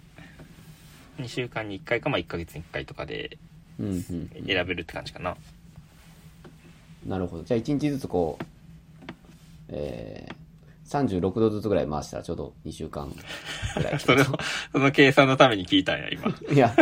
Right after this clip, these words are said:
Speaker 2: どれぐらいの周期で角度を回してんのかなと思って。
Speaker 1: <laughs> あ、角度の周期やったの？<laughs> 気になるの。
Speaker 2: えー、そんな違う、やっぱり。
Speaker 1: なんか、いいな。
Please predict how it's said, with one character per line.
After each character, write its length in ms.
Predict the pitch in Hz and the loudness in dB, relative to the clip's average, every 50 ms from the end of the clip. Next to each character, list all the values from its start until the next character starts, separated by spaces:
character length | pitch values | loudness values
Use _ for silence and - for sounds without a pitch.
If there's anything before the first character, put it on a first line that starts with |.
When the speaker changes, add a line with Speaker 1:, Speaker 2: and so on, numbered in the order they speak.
| - - - - - - - - - - 135 | 4 4 -2 -10 -8 -6 -6 -6 -4 0 2
Speaker 2:
ど 80 | 135 | 4
れ 80 | 139 151 | 6 8
ぐ 60 | 160 | 8
ら 80 | 165 160 | 8 6
い 40 | 160 | 6
の 60 | 170 | 2
周 240 | - - - 160 143 | 0 -2 -2 -2 0
期 80 | - | 0
で 80 | 95 92 | 0 -2
角 280 | - - 110 - 104 | -2 -4 -6 -4 -2
度 80 | 87 85 | -2 0
を 20 | 78 | -2
回 120 | 82 85 90 | -2 -4 -6
し 60 | - | -6
て 40 | 90 | -6
ん 60 | 73 | -6
の 40 | - | -6
か 80 | 53 | -8
な 100 | 58 60 | -8 -10
と 40 | - - - - - - - - - - - | -10 -14 -16 -18 -18 -18 -16 -14 -12 -10 -8
思 120 | - - | -4 -2
っ 20 | 117 - - - 160 160 | -2 -2 0 0 0 0
て。 160 | - - - | -2 -4 -2
Speaker 1:
<laughs> 80 | - | -2
あ、 140 | 117 104 - - - | -2 -2 -2 -4 -10
角 300 | - - 196 - 175 147 | -8 -8 -4 0 0 0
度 100 | 120 104 | 0 -2
の 100 | 90 92 | -6 -8
周 220 | - - 110 98 90 | -8 -6 -4 -4 -2
期 120 | - 90 | -2 -4
や 60 | 82 | -4
っ 40 | 80 | -4
た 100 | - - | -6 -8
の？ 60 | - - - 156 - - | -6 -4 -2 -2 0 0
<laughs> 160 | 220 151 - - 139 | 0 0 0 0 -2
気 100 | - 113 | 0 0
に 100 | 104 98 | 0 2
な 120 | 101 98 | 0 0
る 100 | 98 98 | 0 0
の。 100 | 95 - - - - - - - - - - - - 370 - - - - - - - - - - - - - - - - - - - - - - - - - - - - - - - | -4 -4 -8 -10 -20 -20 -20 -20 -20 -20 -6 2 4 4 4 4 2 0 0 -2 -8 -8 -8 -8 -8 -10 -12 -12 -12 -12 -12 -12 -14 -16 -18 -20 -20 -20 -20 -20 -20 -20 -16 -8 -4
Speaker 2:
え 460 | 104 98 101 101 101 101 98 104 110 131 | 0 0 2 2 2 0 -2 -2 -6 -8
ー、 20 | |
そ 140 | - - 127 | -6 -4 -4
ん 140 | 120 117 113 | -4 -2 -2
な 40 | |
違 100 | - 131 113 117 113 | 2 4 6 6 6
う、 60 | 101 | 6
や 60 | 85 | 4
っ 20 | - | 0
ぱ 100 | - - | -2 -10
り。 140 | - - - - - - - - - - - - - - - - - - - - - - - - - - - | -10 -10 -14 -18 -20 -20 -20 -20 -20 -20 -20 -20 -20 -20 -20 -20 -20 -20 -20 -20 -20 -20 -20 -20 -20 -14 -6
Speaker 1:
な 140 | 117 110 123 | -4 -2 -2
ん 80 | 135 | -2
か、 420 | - - 82 69 - - - - - - - | -2 -2 -4 -2 -4 -4 -6 -10 -14 -14 -10
い 180 | - 92 98 98 | -6 -2 -2 -2
い 40 | 95 | 0
な。 200 | 95 92 - | 0 -2 -2